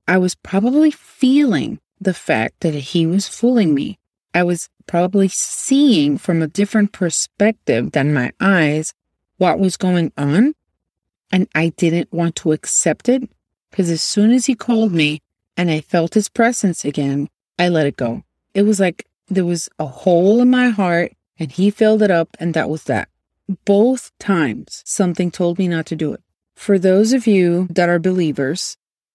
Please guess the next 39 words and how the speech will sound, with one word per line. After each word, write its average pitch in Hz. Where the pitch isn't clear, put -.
I 196
also 220
got 156
another 160
message 147
when 165
I 160
was 160
living 151
with 151
him. 143
When 156
I 143
bought 156
my 147
wedding 185
dress 185
and 151
we 151
were 143
buying 156
the 143
house, 170
well, -
I 165
was 151
buying 135
the 135
house, -
I 214
had 240
a 190
feeling 208
that 147
he 202
was 190
not 170
the 156
one. 165